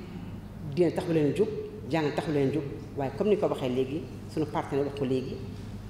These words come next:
dañu bëgg am koom-koom moo tax ñu dugg ci loolu. Yàlla dogal nag ñu defoon ñaari expérience ci loolu. Président de la République ci directive yi mu joxe,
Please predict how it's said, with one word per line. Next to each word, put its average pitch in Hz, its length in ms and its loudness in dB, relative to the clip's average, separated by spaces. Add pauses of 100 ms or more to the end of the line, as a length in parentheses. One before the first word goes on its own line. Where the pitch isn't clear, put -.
(160)
dañu 143 140 2
bëgg - 260 0
am 120 100 -2 (120)
koom-koom 139 500 2
moo 120 80 0
tax 120 80 -4
ñu 117 100 2
dugg 120 200 -6
ci 120 80 -2
loolu. 101 220 -2 (1300)
Yàlla 151 200 4
dogal 170 260 8
nag 208 120 8 (1400)
ñu 160 60 0
defoon 170 240 4
ñaari 208 260 8
expérience 170 560 4
ci 170 80 2
loolu. 139 200 4 (760)
Président 226 260 6
de 233 60 4
la 226 140 8
République 214 340 0
ci 220 80 2
directive 254 420 6
yi 214 60 8
mu 202 100 8
joxe, 196 240 6